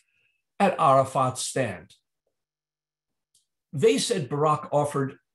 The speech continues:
everything that peace now believed was necessary,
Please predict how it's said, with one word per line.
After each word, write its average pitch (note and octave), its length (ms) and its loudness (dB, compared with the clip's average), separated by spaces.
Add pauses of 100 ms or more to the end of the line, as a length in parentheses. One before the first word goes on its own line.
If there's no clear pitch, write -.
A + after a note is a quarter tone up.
(100)
everything A3 640 -2
that F3+ 140 -6
peace E3+ 300 -10
now D#3 220 -2
believed C3 440 -4
was A2+ 180 -10
necessary, F3+ 760 -4